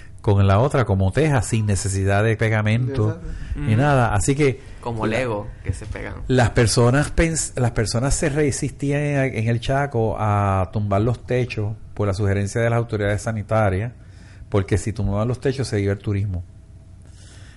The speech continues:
Speaker 1: Porque el turismo le atraía
Speaker 2: Era
Speaker 1: esa
Speaker 2: me-,
Speaker 1: visión.
Speaker 2: era menos atractivo.
Speaker 1: Entonces, este, pues, resol-, resolvieron el monte de la botella porque los convirtieron en tejas.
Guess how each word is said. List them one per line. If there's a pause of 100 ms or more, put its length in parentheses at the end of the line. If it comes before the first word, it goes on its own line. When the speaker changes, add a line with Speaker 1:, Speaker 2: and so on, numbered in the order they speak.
(120)
Speaker 1:
Porque
el
turismo
le
atraía
Speaker 2:
Era
Speaker 1:
esa
Speaker 2:
me-,
Speaker 1:
visión.
Speaker 2:
era
menos
atractivo. (200)
Speaker 1:
Entonces,
este,
pues,
resol-, (360)
resolvieron (160)
el
monte
de
la
botella (180)
porque
los
convirtieron
en
tejas.